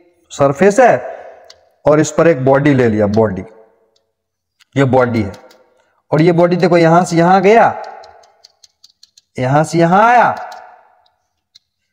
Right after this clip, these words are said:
अब फिर यहां से यहां गया और यहां से यहां गया। तो ये भी हमारा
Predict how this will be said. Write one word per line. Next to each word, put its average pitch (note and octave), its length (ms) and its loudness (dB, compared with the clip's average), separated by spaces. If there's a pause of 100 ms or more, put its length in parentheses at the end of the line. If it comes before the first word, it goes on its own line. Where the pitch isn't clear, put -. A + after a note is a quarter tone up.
(200)
अब - 120 -10
फिर D3 160 0
यहां D3+ 300 2
से E3+ 140 -4
यहां F#3+ 240 2
गया B3 180 4
और C#3 120 0
यहां C3 260 -2
से A#2 160 -10
यहां G#2 180 -4
गया। G#2+ 140 -6
तो B2+ 120 -8
ये E3 260 2
भी A3 160 4
हमारा F#3+ 640 2